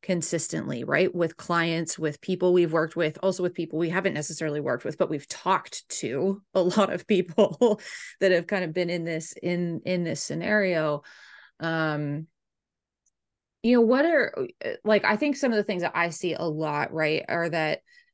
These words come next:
uh, it, we can be doing all of the things, right? The, a lot of people are not afraid of putting in effort.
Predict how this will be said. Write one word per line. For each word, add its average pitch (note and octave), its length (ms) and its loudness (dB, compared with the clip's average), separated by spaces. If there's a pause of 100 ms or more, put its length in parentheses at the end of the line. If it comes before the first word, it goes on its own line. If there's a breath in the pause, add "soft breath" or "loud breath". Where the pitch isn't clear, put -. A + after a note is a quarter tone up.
(280)
uh, D#3 440 0 (1040)
it, - 280 -2 (520)
we A3+ 300 4
can C#4 180 6
be G#3 140 6
doing A#3+ 540 6
all F3+ 260 2
of E3 80 -2
the D#3+ 160 -4
things, - 720 -6 (120)
right? D#3+ 280 2
The, G3+ 200 6
a A3 40 8
lot A3+ 260 6
of C#4+ 80 2
people B3 240 4
are G3+ 160 4
not E3 220 0
afraid D#3+ 300 0
of - 100 -8
putting F3 300 -2
in D#3 120 -6
effort. - 380 -4